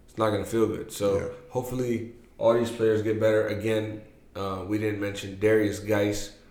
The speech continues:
Speaker 1: who tore meniscus, I believe, in his knee.
Speaker 2: Yeah.
Speaker 1: Opposite knee from
Speaker 2: Opposite,
Speaker 1: the A C L.
Speaker 2: yeah, opposite knee of the A C L.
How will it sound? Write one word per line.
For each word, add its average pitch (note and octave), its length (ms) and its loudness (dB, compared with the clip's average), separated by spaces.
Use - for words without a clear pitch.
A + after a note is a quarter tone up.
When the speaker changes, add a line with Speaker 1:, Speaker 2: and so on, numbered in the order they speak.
Speaker 1:
who F#2+ 560 -6
tore A2+ 240 2
meniscus, A2 540 -2
I A2 40 2
believe, A#2+ 300 -4
in A#2 80 -6
his A2 140 -8
knee. C3+ 300 -10
Speaker 2:
Yeah. G2+ 400 0
Speaker 1:
Opposite A2+ 520 2
knee A2+ 420 -2
from A2 220 -2
Speaker 2:
Opposite, G#2+ 220 2
Speaker 1:
the G#2+ 60 4
A G2+ 40 2
C G2+ 180 0
L. F2 60 0
Speaker 2:
yeah, F2 60 0
opposite F#2+ 300 -6
knee F#2+ 80 -6
of F2+ 80 -6
the F2+ 200 -2
A F2+ 40 -6
C F2+ 240 -4
L. E2+ 300 -4